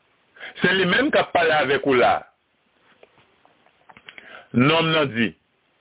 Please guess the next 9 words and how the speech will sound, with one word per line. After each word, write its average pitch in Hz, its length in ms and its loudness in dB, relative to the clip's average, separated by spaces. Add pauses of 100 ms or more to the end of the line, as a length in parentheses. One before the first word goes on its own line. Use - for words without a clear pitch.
(380)
"Mèt, 160 400 2 (1040)
mwen 127 260 2
kwè." 135 300 2 (1900)
Epi 151 340 0 (880)
li 143 180 2
tonbe 185 360 0
ajenou 175 640 0 (180)
devan 139 360 0
Jezi. 107 360 -2